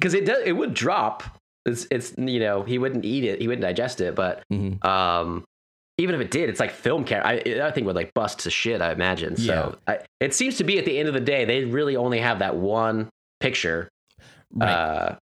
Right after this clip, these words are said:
Speaker 1: and I guess I, I also, too, I thought the first time it's like that was gonna be the only proof, but the creature, like, explodes, but it, it's, stuff, like, rains down. I can't tell if it's, like, the plastic, uh, big boy it ate,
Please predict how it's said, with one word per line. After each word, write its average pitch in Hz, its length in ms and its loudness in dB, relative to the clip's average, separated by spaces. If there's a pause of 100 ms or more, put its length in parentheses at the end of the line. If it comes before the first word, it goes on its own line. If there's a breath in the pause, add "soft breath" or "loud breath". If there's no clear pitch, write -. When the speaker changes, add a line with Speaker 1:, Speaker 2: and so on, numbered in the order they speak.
(160)
Speaker 1:
and 170 120 2
I 185 60 2
guess 269 320 0
I, 165 160 2
I 185 120 4
also, 240 180 -2
too, 202 260 0
I 139 120 2
thought 240 260 0
the 156 60 0
first 180 280 -2
time 139 180 2
it's 113 140 -2
like 127 200 2
that 139 120 4
was 135 100 0
gonna 131 140 0
be 127 80 0
the 123 100 2
only 107 160 0
proof, 143 460 -4 (440)
but 170 200 2 (300)
the 151 140 0
creature, 269 280 0
like, 170 140 2
explodes, 135 920 0 (140)
but 180 120 2
it, 247 240 -2
it's, 151 240 -4 (120)
stuff, - 280 -2
like, 147 220 -2
rains 135 320 2
down. 127 340 4
I 110 60 2
can't 190 240 -2
tell 147 220 2
if 147 100 -2
it's, 110 200 -4
like, 101 260 -2 (500)
the 117 80 2
plastic, 131 600 0
uh, 101 400 0
big 143 260 -2
boy 151 320 0
it 123 60 2
ate, 143 340 -2